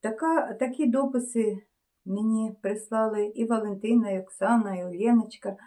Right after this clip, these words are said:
Е, взагалі це загальна думка. І щоб, чому треба? Щоб вийти з зони байдужості, апатії,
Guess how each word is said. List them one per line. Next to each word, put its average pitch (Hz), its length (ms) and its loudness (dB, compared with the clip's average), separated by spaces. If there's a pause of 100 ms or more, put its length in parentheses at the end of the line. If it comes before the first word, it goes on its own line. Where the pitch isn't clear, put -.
(600)
Е, 214 420 -4
взагалі 330 520 4
це 208 240 -2
загальна 233 500 4
думка. 196 560 -2 (1300)
І 226 520 4 (1400)
щоб, - 420 0 (800)
чому 262 280 2
треба? 226 480 2 (520)
Щоб 190 440 -2
вийти 208 540 2
з 180 140 -6
зони 202 400 -4 (400)
байдужості, 190 840 0
апатії, 185 840 -2